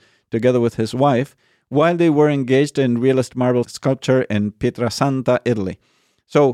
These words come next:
Doctor Feingold, so what was your experience regarding the Virgin Mary, um, as a convert, as,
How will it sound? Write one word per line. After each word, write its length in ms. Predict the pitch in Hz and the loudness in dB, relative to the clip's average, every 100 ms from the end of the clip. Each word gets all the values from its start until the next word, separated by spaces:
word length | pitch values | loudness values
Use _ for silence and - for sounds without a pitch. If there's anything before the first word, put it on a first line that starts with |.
| - | 0
Doctor 240 | 160 165 | -2 -2
Feingold, 480 | 160 139 104 98 113 - | -2 -2 -2 -4 -8 -4
so 400 | 147 139 131 135 _ _ _ - | 2 2 2 -2 _ _ _ -2
what 200 | 175 208 | 0 2
was 220 | 214 180 | 2 4
your 160 | 175 | 4
experience 720 | 147 - - 180 151 131 127 127 | 2 -2 0 2 4 4 2 0
regarding 340 | 123 147 143 | 0 2 2
the 80 | 120 | 0
Virgin 340 | 131 131 120 | 2 2 0
Mary, 520 | 139 175 127 110 120 _ _ _ - | 2 2 2 0 -2 _ _ _ -4
um, 580 | 117 113 110 110 110 - | -2 -2 -2 -6 -8 -4
as 160 | 120 120 | -4 -2
a 60 | |
convert, 640 | 127 226 196 196 202 196 - - | -2 0 0 2 2 2 -4 -8
as, 320 | 113 120 | -2 -2